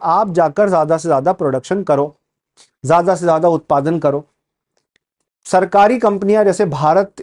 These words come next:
हेवी इलेक्ट्रिकल लिमिटेड, भेल, गेल, सेल, रेल, सब सरकारी था, ओएनजीसी, सब सरकारी था। प्राइवेट सेक्टर बेचारा कम्पीट ही नहीं कर पा रहा था।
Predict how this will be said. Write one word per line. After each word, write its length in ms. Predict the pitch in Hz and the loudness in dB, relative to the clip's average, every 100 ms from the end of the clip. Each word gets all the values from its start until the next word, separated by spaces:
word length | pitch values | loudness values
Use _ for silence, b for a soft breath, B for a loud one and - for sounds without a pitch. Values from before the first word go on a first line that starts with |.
| 180 | -6
हेवी 500 | 170 147 147 175 190 | -4 -2 0 2 2
इलेक्ट्रिकल 480 | 165 160 170 180 | 0 -2 -2 0
लिमिटेड, 400 | 170 160 160 170 | 0 -2 -2 -4
भेल, 280 | 139 151 170 | 0 0 0
गेल, 420 | 160 143 160 170 | 0 0 2 2
सेल, 420 | 160 - 165 180 165 _ _ _ _ _ - | 0 0 2 2 -2 _ _ _ _ _ -4
रेल, 420 | 135 170 202 190 | 2 4 4 0
सब 240 | - 214 220 | -2 -4 -2
सरकारी 460 | 208 170 175 175 | -2 0 2 0
था, 160 | 175 175 _ _ _ _ _ _ | -2 -8 _ _ _ _ _ _
ओएनजीसी, 800 | 151 180 180 165 160 170 160 160 - _ _ _ _ | 2 2 2 0 0 2 0 0 -8 _ _ _ _
सब 220 | - 240 | -4 -4
सरकारी 460 | - 196 190 185 185 | -2 -2 0 0 0
था। 140 | - - _ _ _ _ _ _ _ _ | -6 -20 _ _ _ _ _ _ _ _
प्राइवेट 380 | 185 202 277 302 | 4 4 4 2
सेक्टर 320 | 277 269 285 | 0 2 2
बेचारा 320 | 269 262 277 | 2 2 2
कम्पीट 460 | 277 233 208 247 240 | 2 0 0 0 2
ही 60 | 247 | 0
नहीं 120 | 233 | 0
कर 140 | 214 | 0
पा 160 | 196 185 | 0 0
रहा 140 | 175 | 0
था। 180 | 165 175 | -2 -10